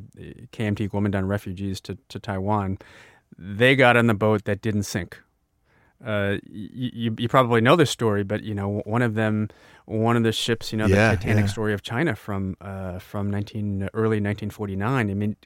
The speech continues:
Speaker 1: casualties on the order of the Titanic. And they, and they, my father and his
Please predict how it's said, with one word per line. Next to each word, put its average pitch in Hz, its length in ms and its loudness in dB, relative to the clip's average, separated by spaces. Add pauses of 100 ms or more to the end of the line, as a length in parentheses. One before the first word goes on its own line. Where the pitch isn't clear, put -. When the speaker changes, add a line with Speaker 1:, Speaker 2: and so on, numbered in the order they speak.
(120)
Speaker 1:
casualties 135 520 2
on 120 140 6
the 117 80 4
order 120 300 4
of 104 120 2
the 98 80 -4
Titanic. 92 640 -8 (420)
And 113 200 2
they, 120 140 4
and 107 260 -2
they, 113 280 4
my 104 160 0
father 107 420 2
and 101 180 -4
his 98 160 -4